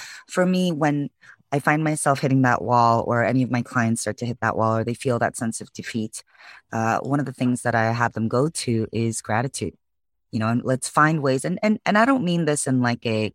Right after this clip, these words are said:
"Oh, let's just override and positive think our way out of this,"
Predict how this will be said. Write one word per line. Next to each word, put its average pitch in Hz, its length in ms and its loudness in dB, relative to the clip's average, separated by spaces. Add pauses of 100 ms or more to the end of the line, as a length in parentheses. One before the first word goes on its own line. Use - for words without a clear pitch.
(320)
"Oh, 175 100 8
let's 151 260 2
just 160 260 -2
override 127 560 4
and 110 140 -4
positive 127 500 0
think 117 240 -4
our 104 140 0
way 104 160 -4
out 101 160 2
of 104 100 -4
this," 80 300 -6